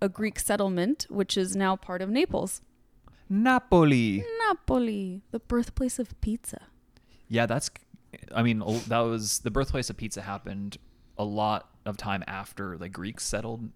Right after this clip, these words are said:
Speaker 2: Napoli, but
Speaker 1: A,
Speaker 2: still.
Speaker 1: a little bit after.
Speaker 2: Just slightly.
Speaker 1: Sometime after.
Speaker 2: Sometime after.
Speaker 1: <laughs>
Speaker 2: It's, it always goes back to that one saying,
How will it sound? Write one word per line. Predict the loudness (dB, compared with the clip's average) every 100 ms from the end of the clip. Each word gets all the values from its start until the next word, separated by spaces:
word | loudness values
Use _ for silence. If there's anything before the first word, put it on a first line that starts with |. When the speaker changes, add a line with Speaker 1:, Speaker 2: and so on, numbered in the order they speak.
| -8
Speaker 2:
Napoli, | -4 -2 0 -2 -4 -6 -12 -20 -20 -10
but | -2 2 2
Speaker 1:
A, | 2
Speaker 2:
still. | 0
Speaker 1:
a | 2
little | 2
bit | 2 0
after. | 0 -2 -6 -6 -2
Speaker 2:
Just | -2 -2 -6
slightly. | -2 2 2 2
Speaker 1:
Sometime | -2 -4 -4 -2
after. | -2 -2 -2 -2 -2
Speaker 2:
Sometime | -2 0 8 10 10
after. | 8 4 2 -2 6
Speaker 1:
<laughs> |
Speaker 2:
It's, | 10 12 12 12 10 8 6
it | 6
always | 6 4
goes | 4 4
back | 4 4 2
to |
that | 2 2
one | 2 0 0 -2
saying, | -2 -2 -2 -2